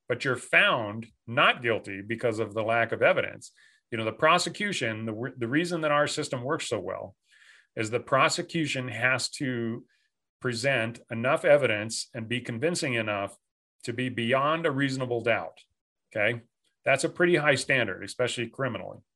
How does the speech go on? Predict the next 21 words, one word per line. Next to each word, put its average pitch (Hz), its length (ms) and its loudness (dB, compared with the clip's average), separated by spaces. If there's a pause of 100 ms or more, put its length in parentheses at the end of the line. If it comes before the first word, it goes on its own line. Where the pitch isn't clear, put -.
(840)
Well, 127 360 4 (920)
the, 135 560 -2 (160)
the 135 140 -2
prosecuting 170 520 2
attorney 160 640 -2
had 135 220 0
determined 127 560 -2
that 127 180 4
he 139 160 -2
did 135 160 0
not 147 240 0
have 147 240 2
enough 139 260 2
evidence 127 560 2 (500)
to, 131 640 -2 (460)
to 123 260 -4
con-, 127 340 -6 (220)
uh, 120 120 0 (140)
get 147 300 2 (140)
a 127 120 4
conviction 120 840 0